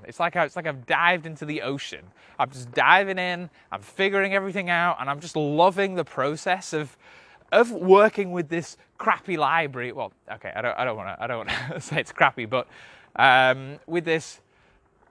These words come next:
not fully finished yet library, shall we say. It's actually really good and really powerful and can do loads of amazing things. I just haven't been able to get it to work yet. Um, but it was so, like, if you're, for example, learning data science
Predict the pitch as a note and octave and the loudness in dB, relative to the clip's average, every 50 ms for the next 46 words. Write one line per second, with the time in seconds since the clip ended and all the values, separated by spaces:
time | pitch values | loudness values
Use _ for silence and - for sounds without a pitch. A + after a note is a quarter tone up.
0 | _ _ _ - D#3+ E3+ F#3+ A3 A#3 - - - - G#3+ G#3+ G#3 G3 E3+ - - | _ _ _ -12 -10 -2 2 2 2 2 0 -6 -4 -2 0 0 -2 -4 -2 -4
1 | B3 A3+ G3+ E3 - - - C3 A#2+ B2+ - _ C#3 B2 A2 A2 A2 G#2 B2 C#3+ | -4 -4 -4 -8 -8 -8 -4 -2 -2 -2 -2 _ -2 0 0 0 -2 -4 -8 -10
2 | D3 - D3 C3 C3+ C3+ - D3+ D#3 - B3+ C4+ - - A#3+ G#3+ G3 F#3 F#3 E3 | -4 -2 -2 -2 -2 -2 -4 -4 2 4 2 2 4 2 0 2 4 4 2 0
3 | C#3 E3 F#3 E3 C#3 A#2+ B2+ C#3 C#3 C3+ A2+ - D3+ D3+ D3+ C#3+ A#2 - B2 G#2 | 0 0 0 0 0 -2 -4 -2 -2 -2 -2 2 4 4 4 4 2 -2 -6 -8
4 | A2 G#2+ A2 B2 B2 C#3+ C#3+ C3+ B2+ C3+ C#3 A#2 A2+ A#2 A#2 A#2+ A2 A2 G#2+ G#2 | -8 -10 -12 -10 -8 -8 -4 -2 -2 -4 -4 -6 -10 -6 -6 -6 -6 -6 -12 -8
5 | - C#3 B2 G#2+ - _ _ G#2 A2+ A#2 A#2+ A#2+ - C3 G#2+ G#2+ - G2 G#2+ G2+ | -6 -6 -6 -8 -14 _ _ -4 -4 -4 -4 -8 -10 -10 -10 -10 -14 -12 -12 -12
6 | G2 G#2 - - G#2 F#2+ E2 - A2 G#2+ G#2+ G#2+ G2+ - - - F2+ A2+ E3+ - | -12 -14 -12 -10 -10 -10 -10 -12 -12 -8 -6 -6 -6 -8 -10 -6 -4 -4 -4 -4
7 | _ _ - - - - - - - - _ - - D#3+ D#3 D#3 D#3+ E3 E3 F#3 | _ _ -20 -20 -20 -20 -20 -20 -20 -20 _ 2 4 6 6 6 4 -2 -4 -4
8 | A3 A#3 A3 A#3+ A3 - - - A#3 A3+ A3+ A3 A3 G3+ - - - D3+ D#3 D#3 | -4 -2 -2 -4 -8 -8 -2 0 2 2 2 2 0 -2 -10 -12 -8 -6 -6 -6
9 | D3+ - - - _ _ _ _ _ _ _ _ _ _ _ _ _ _ _ _ | -6 -10 -20 -20 _ _ _ _ _ _ _ _ _ _ _ _ _ _ _ _
10 | _ _ _ _ - C3+ _ - D#3+ - _ - A#3 C4+ C#4 A#3 A3 B3 A#3+ A3+ | _ _ _ _ -18 -18 _ -18 -20 -14 _ -2 0 0 0 2 6 8 8 8
11 | A3 G3+ - G#3 G3+ G3 F#3 F#3+ F3+ F3+ F3 D#3+ D#3 E3 F#3+ A3+ A3 G3+ F3 D3 | 8 4 2 0 0 2 2 0 2 2 -2 2 2 2 2 2 0 -2 -4 -2
12 | B2+ B2 B2 A#2 - A2+ F#2 F2 E2+ A#2 D#3+ F#3+ G3+ - | -2 -2 -4 -6 -6 -6 -6 -6 -8 -8 -10 -10 -12 -18